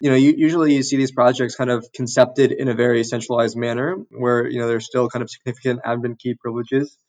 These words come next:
But, uh, you know, with, with Wi-Fi two, they had taken inspiration and they had completely burned the admin keys that,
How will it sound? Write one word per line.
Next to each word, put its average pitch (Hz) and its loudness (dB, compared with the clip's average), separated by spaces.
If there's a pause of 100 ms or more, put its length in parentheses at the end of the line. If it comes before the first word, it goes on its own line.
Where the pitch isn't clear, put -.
(140)
But, 135 2
uh, 127 10
you 135 0
know, 131 2
with, 127 0
with 127 -6
Wi-Fi 135 2
two, 147 4
they 135 2
had 127 0
taken 131 -2
inspiration 123 -6
and 120 -4
they 117 -2
had 120 -4
completely 131 -2
burned 139 4
the 135 8
admin 120 4
keys 123 -2
that, 117 0